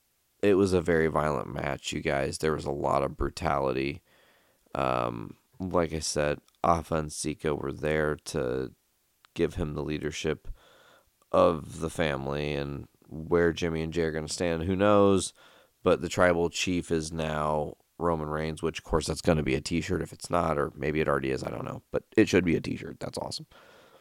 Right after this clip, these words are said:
Uh, now let's move on, because here's one that I'm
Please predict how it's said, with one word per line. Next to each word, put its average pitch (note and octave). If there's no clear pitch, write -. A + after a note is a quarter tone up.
Uh, F#2
now F#2+
let's A#2
move C3
on, B2
because G#2
here's E3+
one F3
that C#3
I'm F#2